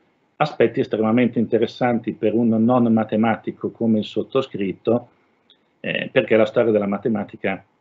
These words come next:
è sempre veramente molto interessante. Ecco, nella seconda parte del libro,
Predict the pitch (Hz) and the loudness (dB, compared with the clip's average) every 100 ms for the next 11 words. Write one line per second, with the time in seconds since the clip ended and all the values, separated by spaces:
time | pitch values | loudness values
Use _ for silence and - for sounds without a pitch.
0 | _ - - 127 117 98 104 104 104 101 | _ -14 -2 2 2 0 -2 0 -2 -4
1 | 98 98 90 98 90 85 85 - - 69 | -6 -6 -6 -8 -6 -4 -6 -8 -10 -10
2 | 80 - - - 113 170 185 - 180 156 | -10 -8 -8 -4 0 2 0 -2 -4 0
3 | 131 - 139 - 127 123 107 90 90 | 0 0 -2 0 -2 0 -2 -2 -8